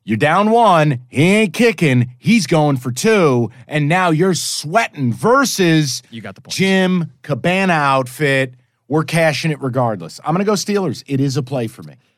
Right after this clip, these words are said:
Speaker 2: This next one, the Mike Valeni special, the game you will be in attendance for. I don't know your
Speaker 1: Uh.
Speaker 2: etiquette when you're at games, but the Giants are minus five and a half hosting the Texans.
Speaker 1: I mean, I, I don't,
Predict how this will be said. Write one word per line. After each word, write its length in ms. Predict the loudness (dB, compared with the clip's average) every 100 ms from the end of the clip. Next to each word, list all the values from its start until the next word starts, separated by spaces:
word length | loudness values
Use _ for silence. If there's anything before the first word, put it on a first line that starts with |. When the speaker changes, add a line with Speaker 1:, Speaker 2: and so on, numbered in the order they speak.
| _
Speaker 2:
This 180 | -4 -2
next 260 | 0 -2 -2
one, 120 | -2
the 60 | 0
Mike 180 | 0
Valeni 300 | 0 -2 0 -2
special, 440 | -2 -2 -2 -2
the 80 | -2
game 280 | -2 0 0
you 120 | 0
will 100 | 0
be 160 | 0 -2
in 60 |
attendance 560 | -4 -4 -6 -2 -4 -4
for. 200 | -2 -2
I 80 | 0
don't 180 | 0
know 60 | 0
your 180 | 0 -2
Speaker 1:
Uh. 40 | -2
Speaker 2:
etiquette 380 | -2 -2 -6
when 140 | -4 -4
you're 180 | -4 -4
at 300 | -2 -2 -2
games, 600 | -4 -2 -2 -2 -4 -6 -14 _ _ _
but 120 | -6
the 80 | -4
Giants 480 | -2 0 2 0 0
are 60 | 0
minus 380 | 0 0 -4
five 260 | -2 0 0
and 80 | 0
a 60 |
half 180 | 0 -2
hosting 340 | -2 -4 -4 -8
the 60 |
Texans. 600 | -6 -10 -12 -20 -20 -20 _ _ _ _ _ _ _ _ _ -4
Speaker 1:
I 120 | 0
mean, 500 | 2 2 0 -2 -4 -6
I, 120 | -12 -8
I 100 | -4 0
don't, 240 | -2 -4